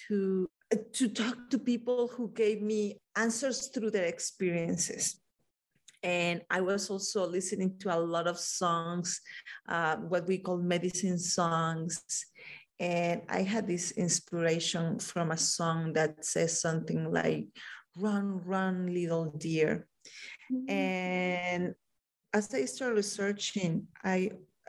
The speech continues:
Speaker 1: I also learned that deer here in Me-, in Mexico,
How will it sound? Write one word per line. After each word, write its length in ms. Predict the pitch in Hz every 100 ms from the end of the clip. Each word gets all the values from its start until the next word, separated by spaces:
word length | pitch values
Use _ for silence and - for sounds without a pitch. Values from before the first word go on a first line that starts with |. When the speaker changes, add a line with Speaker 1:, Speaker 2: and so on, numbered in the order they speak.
| -
Speaker 1:
I 200 | - 185 180
also 320 | 190 185 208
learned 400 | 185 175 175 175 - - - - _ _ - 202 190
that 340 | - 180 180 151
deer 360 | 202 208 208
here 280 | 208 202 202
in 200 | 190 180
Me-, 200 | - 175
in 160 | 170 170
Mexico, 800 | 170 170 - 202 - - 190